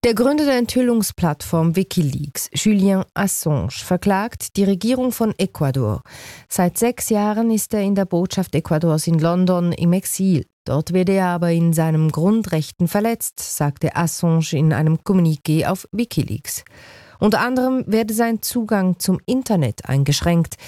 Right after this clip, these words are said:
Er dürfe sich nicht politisch engagieren oder zu anderen Staaten äußern. In der Vergangenheit hatte Assange unter anderem zur katalanischen Unabhängigkeitsbewegung Stellung genommen.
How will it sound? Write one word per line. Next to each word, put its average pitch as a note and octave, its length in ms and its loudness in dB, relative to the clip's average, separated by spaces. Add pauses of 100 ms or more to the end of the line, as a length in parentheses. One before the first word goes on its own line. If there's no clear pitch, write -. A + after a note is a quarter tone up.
(280)
Er F#3+ 80 0
dürfe G3+ 240 0
sich G#3+ 240 0
nicht G3 240 0
politisch E3+ 460 0
engagieren F3+ 720 2
oder G3+ 260 0
zu G#3 140 -2
anderen F#3 340 2
Staaten G#3+ 480 -2
äußern. B2 560 0 (540)
In G#3 100 2
der A3 80 0
Vergangenheit A#3 680 0
hatte G#3+ 340 -2
Assange A3+ 460 -2
unter A#3+ 220 0
anderem G#3 500 0
zur A3+ 220 -2
katalanischen F#3+ 640 0
Unabhängigkeitsbewegung D3+ 1400 0
Stellung B2+ 440 0
genommen. A2+ 500 -2